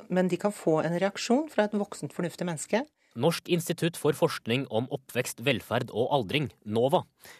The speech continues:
Speaker 2: legger i dag frem en nasjonal rapport fra ungdomsundersøkelsen Ung Data. Over førti tusen fra ungdomsskoletrinnene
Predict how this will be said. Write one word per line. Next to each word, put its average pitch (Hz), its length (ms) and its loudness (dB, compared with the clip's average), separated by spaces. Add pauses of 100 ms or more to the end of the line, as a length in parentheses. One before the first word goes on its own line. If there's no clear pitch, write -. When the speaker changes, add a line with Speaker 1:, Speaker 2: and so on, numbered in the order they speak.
(140)
Speaker 2:
legger 151 220 4
i 170 80 2
dag 127 180 6
frem 110 240 0
en 117 160 -2
nasjonal 110 480 0
rapport 170 360 0 (120)
fra 175 160 2
ungdomsundersøkelsen 101 1120 -4
Ung 120 240 0
Data. 110 320 2 (560)
Over 113 240 0
førti - 400 -4
tusen 147 400 -2
fra 117 240 4
ungdomsskoletrinnene 110 880 0